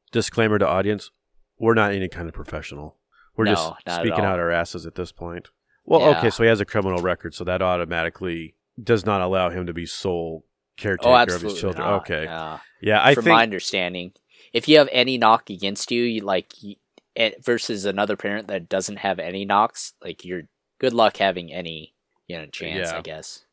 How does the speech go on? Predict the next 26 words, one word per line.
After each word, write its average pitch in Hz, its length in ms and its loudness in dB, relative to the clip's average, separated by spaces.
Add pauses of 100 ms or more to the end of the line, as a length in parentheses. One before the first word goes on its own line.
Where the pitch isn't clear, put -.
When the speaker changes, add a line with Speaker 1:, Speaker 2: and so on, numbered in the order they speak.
(140)
Speaker 1:
Okay, 147 280 4
well, 151 200 2
maybe 190 260 0
this, 151 360 -4 (240)
maybe 208 300 -2
this 143 340 0
movie 113 240 0
does 104 280 -2
have 101 140 -4
more 95 260 -2
layers 92 340 -2
to 98 200 -6
it 95 120 -2
and 87 120 -10
something 95 360 -10
to 87 60 -12
say 92 200 -8
that 87 140 -6
I'm 92 160 -4
just 92 240 -12
not 85 320 -4 (320)
connecting 113 520 -2
with 113 160 0
for 120 120 -8
some 107 260 -4
reason. 104 460 -4